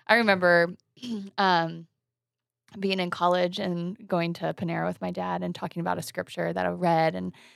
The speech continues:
I was like, "Oh, and I think this," and making this prayer, and he's like, "I mean, that's not a wrong idea, but that's a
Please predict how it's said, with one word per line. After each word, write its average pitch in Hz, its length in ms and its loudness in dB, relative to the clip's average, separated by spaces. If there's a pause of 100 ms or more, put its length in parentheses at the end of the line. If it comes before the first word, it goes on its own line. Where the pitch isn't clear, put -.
(180)
I 190 80 4
was 180 100 2
like, 170 160 0
"Oh, 202 140 2
and 175 120 -2
I 160 160 -8
think 185 280 -8
this," 180 340 2
and 170 100 -6
making 170 200 -8
this 165 140 -8
prayer, 170 360 0
and - 160 -4
he's 190 140 -2
like, 185 220 0 (380)
"I 208 40 -2
mean, 202 160 2
that's - 440 0 (120)
not 180 300 4
a 175 60 4
wrong 165 600 0
idea, 165 640 0
but 170 160 0
that's - 180 -6
a 156 160 0